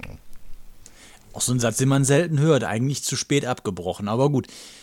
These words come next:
Speaker 2: äh, auf jeden Fall, äh, aber du hast ja gesagt, es gab noch einen anderen Kampf auf der Veranstaltung, der so ähnlich war. Gehe ich davon aus, dass du den Schwergewichtskampf zw-, zwischen Alan Babic und Mark Bennett meinst?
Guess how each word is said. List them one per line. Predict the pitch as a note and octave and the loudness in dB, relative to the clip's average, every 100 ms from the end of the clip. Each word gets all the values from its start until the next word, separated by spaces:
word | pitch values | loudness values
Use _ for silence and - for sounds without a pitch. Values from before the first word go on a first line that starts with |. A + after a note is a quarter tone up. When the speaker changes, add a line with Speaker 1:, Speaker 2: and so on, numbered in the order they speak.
| - - - - E3+ D3+ | -20 -20 -20 -20 -16 -4
Speaker 2:
äh, | G3+ | -2
auf | F#3+ | 4
jeden | G3+ G#3 | 4 4
Fall, | G3+ G3 F#3+ F#3 D#3+ E3 D#3+ D#3+ D#3 | 4 4 4 4 4 6 6 6 4
äh, | B2+ - - _ _ _ - - - C3+ | 0 -10 -20 _ _ _ -20 -16 -8 0
aber | D#3+ | 6
du | F#3 | 8
hast | G3 | 6
ja | |
gesagt, | F3 F3 E3+ | 4 4 4
es | D3 | 2
gab | E3 | 0
noch | E3 D#3 | 2 2
einen | D#3+ | 2
anderen | G3+ G#3+ C3 | 4 4 4
Kampf | A2+ A2 | 2 0
auf | F2 - | -2 -2
der | G#2 F#2 | 0 0
Veranstaltung, | F2+ A2 G2 G#2 G2 A2+ G2 G2+ | -4 -6 -4 -4 -2 -2 -2 0
der | G2+ | -2
so | G2 | -2
ähnlich | G#2 G#2 F#2+ E2+ | -2 -2 -2 -2
war. | F2+ E2 | -4 -2
Gehe | F#2+ D3 | 2 2
ich | |
davon | E3+ E3 D3 | 2 0 0
aus, | C3 C#3+ | 0 0
dass | C#3+ | -2
du | - | 0
den | C3 C3 | 2 2
Schwergewichtskampf | - C#3 D3+ D3 C3 - C3+ B2+ | 0 0 -2 -4 -8 -4 -2 -2
zw-, | - A2+ | -4 -6
zwischen | - B2+ A#2 - | -6 -2 -2 -2
Alan | A#2+ A2 | 0 2
Babic | G#2 B2 C#3+ C3+ | 2 2 2 0
und | - A2 - - - - | 0 -2 -2 -10 -18 -4
Mark | G#2 G2+ - | -2 -2 0
Bennett | A#2+ F3+ G3 | 2 2 0
meinst? | G#3+ C4 - | -2 -2 -6